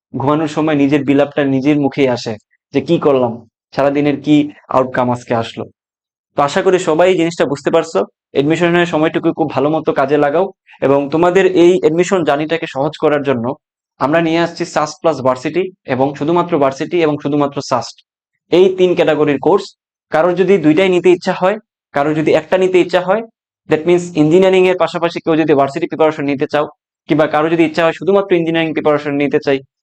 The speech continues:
কিংবা কারোর যদি ইচ্ছা হয় শুধুমাত্র ভার্সিটি প্রিপারেশন নিতে চাই, তোমাদের সবার জন্য আমাদের কিন্তু বাজারে সব থেকে কম মূল্যের কোর্স রয়েছে। আর সাস্টের কথা বিশেষ করে বলতে হয়, কারণ সাস্ট নিয়ে আমরাই কাজ করতেছি সারা বাংলাদেশে, এবং আমরা যেহেতু সাস্টিয়ান, আমাদের, আহ, টিচাররা যেহেতু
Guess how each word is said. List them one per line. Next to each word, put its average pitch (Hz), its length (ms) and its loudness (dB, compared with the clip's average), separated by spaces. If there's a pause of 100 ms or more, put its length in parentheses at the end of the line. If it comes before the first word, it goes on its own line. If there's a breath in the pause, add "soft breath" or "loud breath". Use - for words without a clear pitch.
(120)
কিংবা 180 240 2
কারোর 185 280 0
যদি 190 180 2
ইচ্ছা 180 200 -2
হয় 170 100 0
শুধুমাত্র 175 440 -2
ভার্সিটি 180 480 -2
প্রিপারেশন 147 360 -4
নিতে 139 240 -2
চাই, 143 200 -2 (340)
তোমাদের 156 220 0
সবার 175 260 0
জন্য 160 180 -2
আমাদের 147 300 0
কিন্তু 143 260 -4
বাজারে 143 320 0
সব 190 200 -6
থেকে 165 200 -4
কম 143 240 -2
মূল্যের 139 260 2
কোর্স 123 260 -4
রয়েছে। 135 380 0 (420 loud breath)
আর - 140 0
সাস্টের - 380 0
কথা 196 200 0
বিশেষ 175 260 -2
করে 180 180 0
বলতে 151 260 0
হয়, 170 180 -2
কারণ 143 240 0
সাস্ট 151 480 -4
নিয়ে 156 160 0
আমরাই 147 320 0
কাজ 147 200 -2
করতেছি 151 320 -8
সারা 143 220 0
বাংলাদেশে, 139 480 -2 (540 loud breath)
এবং 131 140 0
আমরা 147 140 0
যেহেতু 151 240 -2
সাস্টিয়ান, 185 500 0 (440)
আমাদের, 147 500 4
আহ, 139 220 2
টিচাররা 156 320 0
যেহেতু 147 500 0